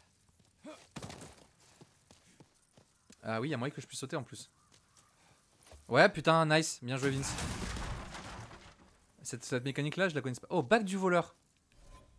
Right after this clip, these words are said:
Nice. Anneau. Rend moins repérable par les ennemis. Allez, on, on équipe, hein. Ah, bah c'est là où il y avait mon, mon pote, en fait. C'est là où il y avait Ostrava. Ah, ok.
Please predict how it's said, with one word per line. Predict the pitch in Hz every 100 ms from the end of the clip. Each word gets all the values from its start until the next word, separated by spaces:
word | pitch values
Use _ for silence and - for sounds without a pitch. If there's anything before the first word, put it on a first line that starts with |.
| _ - - _ _ _ _ 120
Nice. | 165 151 - -
Anneau. | 175 170 160 - - - - - - - -
Rend | 123 156
moins | 170 180
repérable | 202 170 175 185
par | 175
les | 156
ennemis. | 147 139 - - _ _ _ _ _ _ - - - - - - _ _ -
Allez, | 101 113
on, | 139 107
on |
équipe, | 107 170 165
hein. | 165 - _ _ _ _ _ _ _ _ _ _ _ _ _ _ _ _ - - _ -
Ah, | 175
bah |
c'est | 160 147
là | 180
où |
il |
y | 170
avait | 143
mon, | 185 170 160
mon | 151 170
pote, | 175
en | 160
fait. | 123 113 - _ _ _ _ -
C'est | -
là | 131
où |
il |
y | 160
avait | 147
Ostrava. | 147 151 139 - - -
Ah, |
ok. | 110 101